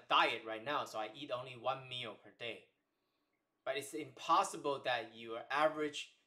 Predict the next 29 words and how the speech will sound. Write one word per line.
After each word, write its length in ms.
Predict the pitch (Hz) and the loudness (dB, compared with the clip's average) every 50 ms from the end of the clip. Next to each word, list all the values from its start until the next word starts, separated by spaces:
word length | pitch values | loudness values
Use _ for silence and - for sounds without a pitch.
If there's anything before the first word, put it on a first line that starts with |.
| _ _ - | _ _ 0
daily 340 | 139 147 147 147 147 143 | 0 2 2 2 0 -2
meal 260 | 139 139 135 127 120 113 | -4 -6 -6 -4 -4 -6
is 120 | 107 - | -6 -6
less 220 | 123 123 123 127 - | -4 -4 -4 -4 -6
than 180 | - 113 107 | -8 -14 -14
one 240 | 104 104 107 104 110 | -12 -12 -12 -10 -10
meal, 260 | 131 147 139 104 92 - - | -10 -8 -8 -8 -10 -14 -18
for 100 | - 101 | -20 -20
example. 420 | - - 101 98 95 - 82 _ _ _ _ _ _ _ _ _ _ _ _ _ _ _ _ _ _ _ | -18 -16 -16 -18 -18 -20 -20 _ _ _ _ _ _ _ _ _ _ _ _ _ _ _ _ _ _ _
So 140 | - - 160 | -10 -2 -2
the 80 | 165 | -2
consumption 680 | 165 - 160 160 156 - - 262 262 247 - 208 180 160 - | 0 0 0 -2 -2 4 4 4 4 4 0 -2 -4 -4 -6
can, 200 | - - 139 139 - - _ _ _ _ _ _ _ _ _ _ _ _ _ _ _ _ | -8 -8 -10 -10 -10 -14 _ _ _ _ _ _ _ _ _ _ _ _ _ _ _ _
has 280 | - - 180 208 202 | 0 4 6 6 6
to 100 | - - | 4 -4
be 140 | 165 - 147 | -8 -8 -6
smooth 460 | 127 - - - 143 147 143 123 - 151 | -6 -6 -8 -6 -4 -4 -4 -4 -6 -8
over 200 | 131 110 113 113 | -8 -6 -6 -8
time, 300 | 113 - - 135 117 95 92 95 - | -8 -6 -4 -4 -4 -4 -6 -10 -8
even 380 | - 156 170 170 175 170 156 - - | -4 -4 -2 0 0 0 0 -2 -4
the 200 | 135 123 120 123 | -6 -8 -8 -10
economy 420 | 120 - - - 151 151 143 135 | -12 -8 -2 0 0 0 -2 -4
is 100 | 117 110 | -8 -10
really 260 | 117 131 131 131 120 - - | -12 -10 -10 -12 -8 -2 0
bad 240 | 139 139 143 139 | 2 2 2 2
or 160 | 110 117 117 110 113 - | 2 0 -2 -4 -2 -2
good, 160 | 147 143 - - - - _ _ _ _ _ _ _ _ _ _ _ _ _ _ _ _ _ _ _ _ _ - | -2 -2 -2 -6 -12 -20 _ _ _ _ _ _ _ _ _ _ _ _ _ _ _ _ _ _ _ _ _ 2
right? 180 | 156 214 233 - - - _ _ _ _ _ _ _ _ _ | 2 2 2 0 -4 -14 _ _ _ _ _ _ _ _ _
But 240 | 185 185 175 - | 6 6 6 4